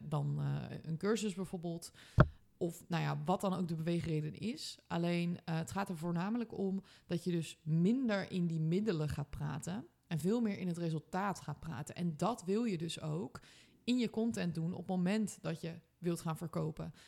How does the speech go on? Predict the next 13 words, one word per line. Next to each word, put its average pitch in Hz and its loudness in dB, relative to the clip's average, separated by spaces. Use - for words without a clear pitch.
Het - -8
gaat - -4
veel 277 0
meer 214 2
om 196 -2
het 185 -2
resultaat 185 -2
wat 185 -4
jij 175 -4
continu 208 0
moet 165 0
laten 165 0
zien, 220 0